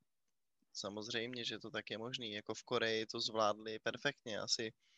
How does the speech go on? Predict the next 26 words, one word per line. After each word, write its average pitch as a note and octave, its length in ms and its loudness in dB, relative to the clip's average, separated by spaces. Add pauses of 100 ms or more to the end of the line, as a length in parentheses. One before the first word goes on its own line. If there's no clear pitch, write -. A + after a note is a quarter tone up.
(960)
hodně A2 280 -2
kvůli A2 260 -4
tomu, A2+ 320 -2
že A2+ 200 2
všichni A2+ 340 0
dodržovali A2 600 -4
ty A#2 120 -6
vládní A2+ 320 0
nařízení. B2 640 -4
OK, A2 240 -6
ale B2 420 2
já G#2+ 120 2
si A2+ 140 -2
prostě - 340 0
<laughs> - 40 -6
nemyslím, A2+ 460 -4
že A2+ 120 -4
by A2 100 -6
do G#2+ 100 -6
toho A2+ 200 -2
ten A2+ 160 -10
stát G#2+ 260 -2
měl A2+ 120 -6
vůbec A2+ 180 -6
zasahovat A#2 580 -4
takovým A#2 320 -8